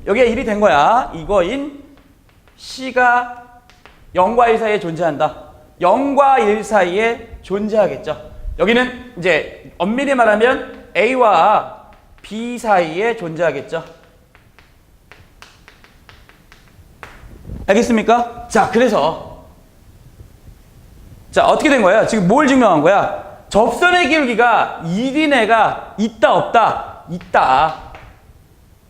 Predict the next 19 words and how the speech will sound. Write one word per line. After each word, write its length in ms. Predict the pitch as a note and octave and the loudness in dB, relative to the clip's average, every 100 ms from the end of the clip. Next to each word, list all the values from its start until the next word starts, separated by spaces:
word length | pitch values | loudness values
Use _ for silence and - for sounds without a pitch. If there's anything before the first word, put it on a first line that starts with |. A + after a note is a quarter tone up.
| _ _ - | _ _ -2
어, 160 | G#3 | 2
여기 160 | A3+ A#3 | 2 0
지워버렸네. 720 | - A3 G#3 D#3 E3 E3 - | 0 2 4 2 0 -6 -4
자, 200 | - G#3 E3+ | 2 2 2
볼게요, 300 | A#3+ B3 G3 | 0 2 2
다시. 400 | E3+ D#3+ - - - - | -2 -6 -10 -14 -20 -4
F의 460 | G3 C4+ - E4 E4 | 0 0 2 0 2
고정점이 520 | B3 A#3+ C#4 C4+ B3+ | 2 2 2 2 0
하나만 480 | C4 C4 D4 D4 D4 | 0 2 2 2 2
존재한다는 640 | C4 B3 A3+ G#3 G3 F3+ F3+ | 0 0 0 0 2 0 2
거에 200 | F3 F#3+ | 2 2
부정이 300 | F#3 B3 A#3+ | 0 0 2
뭐라고요? 520 | F#3 E3 F3 - - - - | 2 2 0 -2 -6 -20 -10
F의 300 | - A#3 D#4+ | -2 -2 -2
고정점이 460 | C#4+ A3 A#3 B3+ C4+ | -6 -6 -8 -8 -12
두 180 | F3+ F3 | -12 -10
개 160 | A3+ | -10
이상 260 | A3+ A3+ A3+ | -6 -4 -4
존재하면, 800 | F3 D#3+ F3 A3 G#3 C#3+ D3+ A#2 | -6 -6 -6 -6 -6 -6 -6 -10